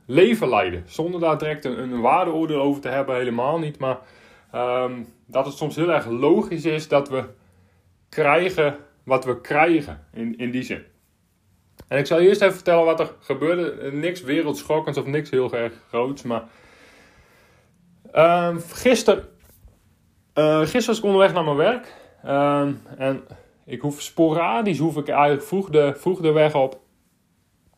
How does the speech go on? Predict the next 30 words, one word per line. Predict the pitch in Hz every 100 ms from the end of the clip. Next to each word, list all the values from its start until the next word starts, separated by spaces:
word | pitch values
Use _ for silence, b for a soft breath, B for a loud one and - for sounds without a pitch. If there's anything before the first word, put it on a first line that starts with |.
| _ -
En | 113 117
gisteren | 113 143 147
moest | 143
ik | -
even | 131 120
op | 113
tijd, | 131 147 143
eh, | 131 123
moest | 123
ik | -
even | 131 110
op | 107
tijd | 131 151
ergens | 135 113
zijn. | - 127 117 - b b b b b _
En | - 143 147 - - _
was | 123 139 147
ik | -
eigenlijk, | 139 160 196 - _ b b b -
eh, | 131 131 131 131 131 127 104 - _ _ _
nou, | 120 120
niet | 151 208
midden | 180 208 208
in | 196
de |
spits. | 190 - 190 196 - -
En | 139 139 135
ik, | 127 135
ik | 131 139
woon, | 135 151 147